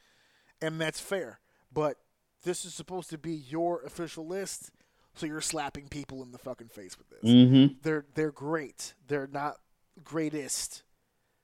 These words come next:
Speaker 1: I mean, this is, t-, we're talking about the top twenty teams of all time, of all, that have
Speaker 2: Right.
Speaker 1: ever fucking existed in this fucking company. Stop it. I don't buy into it. I'm sorry.
Speaker 2: Nope.
Speaker 1: Absolutely
Speaker 2: Nope.
Speaker 1: not. Now, nineteen is yours. You go ahead and,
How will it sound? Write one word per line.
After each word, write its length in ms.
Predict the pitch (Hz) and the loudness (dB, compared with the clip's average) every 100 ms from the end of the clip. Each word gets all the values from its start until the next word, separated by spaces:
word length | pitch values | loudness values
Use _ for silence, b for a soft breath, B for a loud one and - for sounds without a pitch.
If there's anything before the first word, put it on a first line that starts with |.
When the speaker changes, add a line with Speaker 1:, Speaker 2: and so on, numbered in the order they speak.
| _ - | _ -4
Speaker 1:
I 60 | 160 | -2
mean, 120 | 165 | 0
this 200 | 190 - | 0 -2
is, 140 | 165 | -6
t-, 120 | - 185 | -12 -12
we're 100 | 170 | -10
talking 240 | 170 190 170 | 0 0 2
about 140 | 165 | -2
the 60 | 123 | -2
top 140 | 165 - | -6 -6
twenty 240 | 180 165 | -8 -8
teams 300 | - 175 156 | -6 -8 -6
of 100 | 139 | -4
all 180 | 147 156 | -2 -2
time, 540 | - 131 139 185 220 - _ _ _ | -6 -12 -10 -10 -10 -18 _ _ _
of 120 | 143 151 | -6 -4
all, 120 | 143 | 0
that 120 | 170 | 4
have 100 | 165 | 6
Speaker 2:
Right. 200 | - 175 | 6 6
Speaker 1:
ever 400 | - 175 160 190 | 2 0 0 -4
fucking 400 | 180 185 170 180 | -4 -8 -8 -8
existed 540 | 160 156 151 160 - 170 | -12 -12 -10 -10 -10 -10
in 80 | 156 | -12
this 140 | 147 | -10
fucking 280 | 165 151 151 | -10 -10 -14
company. 460 | 160 156 185 196 - _ _ | -14 -14 -14 -14 -16 _ _
Stop 680 | - - - - - 156 - | -12 -10 -8 -8 -4 -4 -6
it. 160 | - - _ _ _ _ _ - | -14 -20 _ _ _ _ _ -8
I 80 | 135 | -4
don't 200 | 151 151 | -2 2
buy 160 | 147 | 0
into 340 | 139 120 - 98 | 0 -10 -16 -20
it. 100 | - _ - | -20 _ -20
I'm 100 | 120 | -10
sorry. 180 | 135 120 | -4 8
Speaker 2:
Nope. 300 | 123 381 - - _ _ _ - | 10 10 6 -20 _ _ _ -10
Speaker 1:
Absolutely 460 | 139 143 - - 131 | -8 -6 -4 -4 -4
Speaker 2:
Nope. 40 | 123 92 | -10 -18
Speaker 1:
not. 80 | - _ _ _ - | -20 _ _ _ -4
Now, 320 | 185 190 175 _ - | -2 -2 -6 _ -4
nineteen 680 | 180 240 320 - 214 208 | 2 2 2 -6 -8 -4
is 180 | 196 165 | -4 -2
yours. 460 | 170 165 160 185 - 156 | -4 -4 -4 -8 -14 -14
You 140 | 170 180 | -12 -10
go 160 | 160 180 | -4 -2
ahead 300 | 165 170 175 | -2 -6 -8
and, 160 | 147 | -12